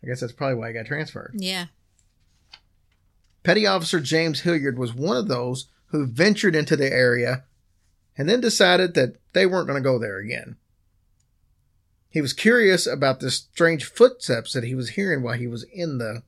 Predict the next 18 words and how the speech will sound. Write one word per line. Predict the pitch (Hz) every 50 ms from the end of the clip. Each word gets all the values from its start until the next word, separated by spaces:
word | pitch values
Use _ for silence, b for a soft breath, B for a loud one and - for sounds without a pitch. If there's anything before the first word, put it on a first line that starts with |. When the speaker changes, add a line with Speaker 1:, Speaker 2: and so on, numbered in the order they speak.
| _ _
Speaker 1:
the | - 131 131 131 135
area | 123 117 113 110 107 101
down | 101 107 104 101 98
there. | 104 98 104 123 - _ _ _ _ _ _ _ _ _ _ _ _ _ _ _ _ _
He | - 147
went | 147 151 139
to | 156 151
investigate, | 131 120 120 151 170 165 - - - 131 131 131 135 b b b b b -
and | 123
he | 110
found | - 139 131 139 143
himself | 131 120 - 147 127 117 - _ -
face | 147 151 175 170 -
to | - 190
face | - - - 156 135 127 123 117 - - - - _ _ _ _ _
with | - 127
an | 127 123 -
apparition. | - - - - - 120 117 120 120 117 - - - -